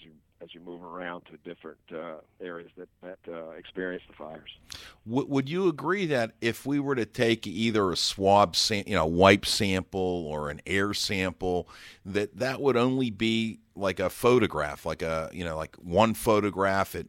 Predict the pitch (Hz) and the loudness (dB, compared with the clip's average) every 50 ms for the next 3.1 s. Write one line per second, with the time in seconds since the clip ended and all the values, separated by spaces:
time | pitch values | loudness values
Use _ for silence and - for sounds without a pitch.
0 | _ _ - 90 87 80 78 80 82 95 101 104 101 98 117 113 95 104 101 - | _ _ -6 -4 -4 -4 -2 0 2 4 4 4 4 2 2 2 2 2 2 2
1 | - - 117 101 98 - - 90 90 90 85 82 80 78 78 - - - - - | 2 4 4 2 2 0 -2 -6 -4 -4 -6 -6 -6 -8 -8 -10 -14 -20 -20 -20
2 | - - - 95 92 104 107 110 98 - - - 98 95 95 92 - - - 95 | -20 -12 -6 0 4 6 6 6 4 -2 -2 -2 0 2 2 0 -2 -2 -4 -4
3 | 85 | -6